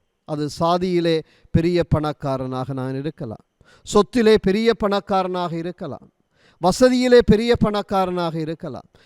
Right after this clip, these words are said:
எனக்கு இருக்கிற அதிகாரங்களிலே பெரிய பணக்காரனாக இருக்கலாம், எனக்கு இருக்கிற செல்வாக்கிலே அதிக பணக்காரனாக இருக்கலாம்.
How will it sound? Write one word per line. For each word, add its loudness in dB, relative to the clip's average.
எனக்கு 2
இருக்கிற 2
அதிகாரங்களிலே 4
பெரிய 2
பணக்காரனாக -4
இருக்கலாம், -10
எனக்கு 2
இருக்கிற -2
செல்வாக்கிலே 2
அதிக 0
பணக்காரனாக -2
இருக்கலாம். -10